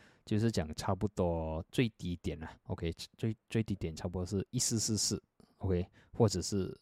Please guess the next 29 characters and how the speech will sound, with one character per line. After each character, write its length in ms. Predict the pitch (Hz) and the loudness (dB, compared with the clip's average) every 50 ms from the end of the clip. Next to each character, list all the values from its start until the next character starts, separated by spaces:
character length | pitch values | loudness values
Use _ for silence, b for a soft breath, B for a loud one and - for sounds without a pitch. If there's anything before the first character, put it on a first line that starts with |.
| b b b b b b b b b | b b b b b b b b b
呃， 200 | - - - - - - | -14 -10 -10 -10 -8 -4
一 100 | - 110 | -4 0
四 200 | - - 120 107 | 0 2 2 2
四 220 | 101 - 104 98 | 2 4 4 4
零 240 | 90 82 78 78 82 | 4 4 0 -2 -2
左 180 | - - 82 82 | -4 -4 -4 -2
右 160 | 78 82 82 | -2 -2 -2
啦。 160 | 85 - - B B B B B B B B | -2 -4 -6 B B B B B B B B
OK， 160 | 110 101 113 | 8 10 10
如 160 | 147 147 123 | 10 10 10
果 100 | 95 87 | 8 6
看 180 | 82 - 131 127 | 4 6 4 4
回 80 | 98 | 4
去 120 | 90 101 107 | 4 4 4
daily 280 | 107 98 90 87 90 | 4 4 4 4 2
chart 200 | 87 - - 95 | 0 2 0 0
的 120 | 85 87 90 | 2 2 2
话 140 | 101 110 98 | 2 2 0
呢， 160 | 85 82 87 - | 0 -2 -6 -4
一 100 | - 127 | -2 -2
四 240 | 127 - - 127 120 | 0 0 0 0 -2
四 220 | 120 127 123 120 | -2 0 0 0
四 280 | 107 - - 123 107 - | 0 0 0 0 0 0
是 160 | - - 110 | 0 -2 0
这 140 | 101 110 104 | 2 2 2
里， 260 | 90 80 73 - - - _ _ _ _ _ - _ _ _ _ _ _ _ _ - - - - | 2 2 -2 -6 -8 -14 _ _ _ _ _ -20 _ _ _ _ _ _ _ _ -20 -20 -8 2
就 140 | - 139 127 | 6 8 8
是 120 | 131 131 | 8 8
讲， 400 | 117 - 104 87 82 78 78 - | 8 6 4 4 2 -2 -6 -8